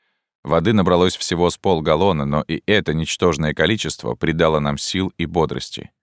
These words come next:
Двадцать первого нам снова пришлось круто. Погода по-прежнему стояла ясная и тёплая, иногда поднимался туман и лёгкий ветер, преимущественно с северо-запада. Двадцать второго, когда мы сидели, прижавшись друг к другу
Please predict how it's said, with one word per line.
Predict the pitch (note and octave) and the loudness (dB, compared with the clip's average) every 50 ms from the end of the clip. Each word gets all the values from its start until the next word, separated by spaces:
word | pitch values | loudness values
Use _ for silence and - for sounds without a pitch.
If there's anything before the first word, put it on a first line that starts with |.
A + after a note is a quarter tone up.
| _ _ _ _ _ _ _ _ _ _ _ _ _ | _ _ _ _ _ _ _ _ _ _ _ _ _
Двадцать | - C#2+ D2 E2 D#2+ D#2 - - E2+ C#2+ _ _ | -8 -2 0 2 2 2 0 -4 -8 -8 _ _
первого | - F2 F2 F2+ F2 F#2 F#2+ G2 G2+ F#2+ _ _ _ _ _ _ _ _ _ _ _ - | 0 2 2 2 2 2 0 0 -2 -6 _ _ _ _ _ _ _ _ _ _ _ -4
нам | D#2+ E2+ F2 D#2+ D2 | 0 0 0 0 0
снова | - - D2+ C#2+ C#2 C2 C2 | -2 -2 -2 -2 -2 -2 -4
пришлось | - D2 D2 - - C2 - - | -6 -8 -10 -8 -8 -10 -10 -8
круто. | - C#2+ C2+ B1+ - - - _ _ _ _ _ _ _ _ - - - _ | -8 -10 -10 -10 -12 -16 -18 _ _ _ _ _ _ _ _ -20 -20 -12 _
Погода | - E2 E2 F#2 C3 D3 B2+ A#2 | 0 0 2 4 4 4 4 4
по-прежнему | - G2 - A2 A2+ G#2+ F2+ F#2 E2+ D#2+ D2+ | 2 2 2 2 2 2 2 0 -2 -2 -2
стояла | - - E2 E2+ E2+ D#2+ D2+ | 0 0 2 2 2 2 0
ясная | D2+ D2 E2 F2 E2+ - - D#2 D2+ D2+ | 0 0 0 0 0 0 -2 -4 -4 -4
и | - - D#2+ | -4 -6 -8
тёплая, | - - F2 D2+ - - C2 C2 | -4 0 -2 -2 -2 -2 -4 -4
иногда | A1+ - - - D#2+ D2+ D2+ D2+ E2+ D#2 | -4 -4 -4 -4 -4 -2 0 0 -2 -2
поднимался | - D#2 C#2+ D#2 D#2 D#2 D2+ C#2+ - C#2+ | -2 -4 -4 -2 -2 -2 -2 -2 -4 -6
туман | C#2 - D2+ D2 D#2 D#2+ D#2+ D2 | -6 -4 -2 0 0 0 0 0
и | |
лёгкий | C#2+ C#2 C#2 - - - D2+ | -2 -4 -4 -6 -8 -8 -6
ветер, | D2 D2+ D2 C2+ - A1+ G1+ | -4 -4 -4 -4 -6 -10 -14
преимущественно | _ - D2+ D2 C#2+ D2+ D2+ - - C#2+ - - - C#2+ C#2+ - | _ -8 -6 -4 -4 -4 -4 -6 -6 -8 -10 -8 -8 -6 -6 -6
с | - | -6
северо-запада. | - - - C#2+ C#2+ C#2+ D2 C2+ C#2 C2 B1+ - - A#1 - - _ _ _ _ _ _ _ _ - | -6 -6 -4 -4 -2 -2 -4 -2 -2 -4 -4 -4 -8 -10 -10 -12 _ _ _ _ _ _ _ _ -10
Двадцать | E2 C#2+ D2 E2+ F2 E2+ - D#2+ C#2+ | -6 0 2 2 2 2 0 -6 -10
второго, | - - - D#2+ E2 F#2 G#2 F2 D2 | -6 0 2 2 4 4 4 2 0
когда | C#2 - C#2+ C#2+ D2 D2 | -2 -2 -6 -2 -2 -2
мы | C#2+ D2 | -2 -2
сидели, | - - D2 D2+ D#2+ E2+ D#2+ D2+ | -6 -6 -6 -2 0 0 0 0
прижавшись | C#2+ - D#2+ D2 D2 D#2+ D#2 D2 - D#2 C#2+ C2 | -2 -4 -4 -2 0 0 0 0 -2 -8 -8 -6
друг | C2+ D#2 D#2 D2 C#2+ | -4 -4 -4 -4 -6
к | D2 | -4
другу | C#2+ E2+ F#2 G2 E2 D2+ C2 | -2 -2 -2 -2 -2 -6 -8